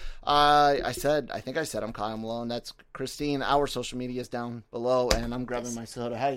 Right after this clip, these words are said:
Speaker 1: how you doing, babe? <laughs>
Speaker 2: I am very well. You seem to be in a mess.
Speaker 1: <sighs> Yeah, well, it's kinda like our, our Monday for the, for the show. You, you know, haven't been on the last couple days, appointments and stuff, and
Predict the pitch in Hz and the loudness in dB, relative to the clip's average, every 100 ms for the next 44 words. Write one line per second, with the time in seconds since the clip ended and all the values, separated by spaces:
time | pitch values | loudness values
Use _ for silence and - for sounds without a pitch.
0 | 131 147 127 117 113 117 _ 196 - 196 | -4 -8 -8 -10 -14 -18 _ -16 -12 -12
1 | - - - 403 220 294 285 220 196 214 | -10 -10 -8 -4 -2 0 -2 -2 -2 -2
2 | 214 190 254 190 156 - 196 185 269 285 | -2 -2 -2 -2 -4 -10 -10 -6 -4 -4
3 | 233 - 214 208 190 180 208 202 196 190 | -4 -4 -4 -4 -6 -6 -6 -6 -6 -8
4 | 180 - 190 190 190 262 208 - - - | -10 -10 -8 -8 -8 -8 -10 -12 -12 -12
5 | 202 208 196 175 165 160 170 185 190 175 | -12 -14 -16 -20 -20 -14 -8 -8 -8 -8
6 | 165 170 180 - - 185 185 165 151 147 | -8 -6 -8 -14 -10 -8 -4 -4 -4 -4
7 | 143 143 131 _ _ _ _ _ _ _ | -6 -6 -8 _ _ _ _ _ _ _
8 | 139 139 127 156 160 139 - 123 120 113 | -8 -6 -4 -2 -2 -4 -6 -10 -10 -12
9 | - 131 117 - 143 151 135 123 113 110 | -12 -4 -2 2 2 2 0 -4 -8 -10
10 | - 117 113 127 135 123 113 131 127 117 | -14 -8 -4 -2 -4 -8 -6 -6 -6 -12
11 | - _ _ _ _ - 226 202 196 190 | -20 _ _ _ _ -8 -6 -4 -6 0
12 | 180 170 - 170 156 160 147 - _ _ | 0 0 -6 -6 -4 -2 -4 -10 _ _
13 | _ _ - 160 143 151 143 147 - 165 | _ _ -4 -2 0 -2 -8 -8 0 2
14 | 156 131 98 | 0 -4 -14